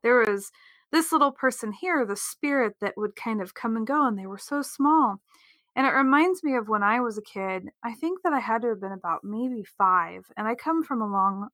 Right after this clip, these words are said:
line of rock hounders. So my dad and my grandparents would all go out looking for,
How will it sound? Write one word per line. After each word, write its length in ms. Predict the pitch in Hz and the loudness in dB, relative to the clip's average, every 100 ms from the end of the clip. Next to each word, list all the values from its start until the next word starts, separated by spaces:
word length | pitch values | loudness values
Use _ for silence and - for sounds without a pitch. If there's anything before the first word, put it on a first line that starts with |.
| - | -6
line 320 | 190 185 175 | -2 -2 -4
of 120 | 175 | -4
rock 220 | 175 175 - | -2 -2 -6
hounders. 480 | - - - - - _ _ _ - | -14 -16 -18 -20 -20 _ _ _ -12
So 160 | - | 0
my 200 | 262 294 | 2 2
dad 380 | 233 208 202 202 | 2 4 4 2
and 100 | 214 | -2
my 160 | 214 208 | -4 -4
grandparents 760 | 196 185 190 - 185 180 185 | -6 -6 -8 -10 -12 -12 -10
would 100 | 180 | -6
all 160 | 180 190 | -4 -4
go 220 | 190 185 | -4 -2
out 240 | 180 190 196 | 0 0 -4
looking 300 | 185 185 180 | -14 -14 -10
for, 340 | 190 185 202 | -6 -6 -8